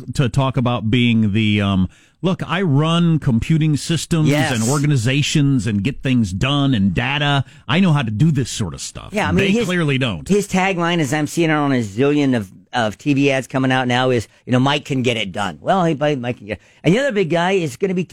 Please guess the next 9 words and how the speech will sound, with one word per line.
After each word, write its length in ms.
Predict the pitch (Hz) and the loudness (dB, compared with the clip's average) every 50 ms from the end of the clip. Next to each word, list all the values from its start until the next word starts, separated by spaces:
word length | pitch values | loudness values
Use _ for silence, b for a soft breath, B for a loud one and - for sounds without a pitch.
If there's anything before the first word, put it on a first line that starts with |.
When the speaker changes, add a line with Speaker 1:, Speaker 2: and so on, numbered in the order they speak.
| - | -16
Speaker 2:
speaking 400 | - - - - 196 190 214 190 | -20 -8 -2 -2 -2 0 0 0
tonight 380 | 180 175 190 214 214 180 - _ _ _ | 0 0 0 0 0 -2 -4 _ _ _
quite 180 | - 156 151 | -4 -2 -2
extensively, 640 | 143 - - - 151 147 139 - 160 151 175 - - b b b b b | -2 -4 -4 -4 -2 -2 -2 0 0 0 0 0 -2 b b b b b
and 120 | 131 139 | 0 0
that's 200 | 156 185 190 - | 0 0 -2 -4
the 80 | - 170 | -8 -8
president 400 | - - 185 185 175 180 180 180 | -4 -2 0 0 0 0 0 0
himself, 580 | 185 170 156 - 185 185 202 180 113 - - | 0 0 0 0 0 0 0 -2 -4 -8 -16